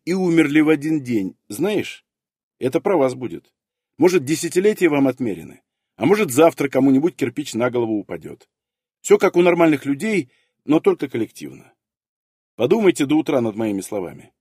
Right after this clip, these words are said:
Мне обязательно нужно добровольное согласие каждого, иначе ничего не выйдет. Мешать не буду, давить тоже. Сегодняшней ночью никаких нарядов. Сам покараулю вас снаружи.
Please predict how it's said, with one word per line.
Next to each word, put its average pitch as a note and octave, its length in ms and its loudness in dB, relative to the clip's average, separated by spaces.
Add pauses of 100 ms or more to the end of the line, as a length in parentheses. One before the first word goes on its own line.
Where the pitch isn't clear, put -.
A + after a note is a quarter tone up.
(260)
Мне D3+ 160 4
обязательно D#3+ 600 0
нужно E3+ 320 0
добровольное D#3 640 4
согласие B2+ 480 -4
каждого, D2 460 -12 (220)
иначе D3 360 0
ничего C#3 320 0
не C#3 100 0
выйдет. A#2+ 460 -8 (420)
Мешать G3+ 340 -2
не D#3 120 0
буду, D3+ 480 -6
давить C3 320 -6
тоже. A#2+ 360 -4 (540)
Сегодняшней E3 540 4
ночью G3 280 2
никаких D3 400 -2
нарядов. A2+ 640 -6 (360)
Сам D3 280 0
покараулю G#2+ 500 -6
вас F2 200 -8
снаружи. D2+ 540 -12